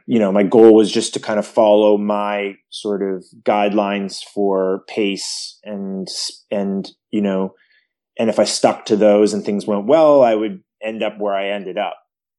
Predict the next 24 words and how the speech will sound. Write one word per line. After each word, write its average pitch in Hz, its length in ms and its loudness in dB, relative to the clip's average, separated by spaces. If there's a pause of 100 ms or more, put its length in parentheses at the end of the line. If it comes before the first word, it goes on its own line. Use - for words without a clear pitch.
you 98 120 -18
know? 98 260 -12
So, 95 560 -8 (520)
um, 95 720 -10 (1400)
yeah, 110 300 0
I 107 140 -2
was 104 240 -4
just, 104 440 -10
so 117 180 -2
I, 110 180 0
I - 20 -6
think 113 180 -8
I 110 80 0
was 104 140 -2
in 104 140 -6
a, 98 160 -6
a 104 40 -4
good 95 220 -4
mindset, 98 600 -6 (840)
um, 92 640 -14
from, 104 260 -4
from 107 220 -2
the 98 100 -2
outset. 95 500 -6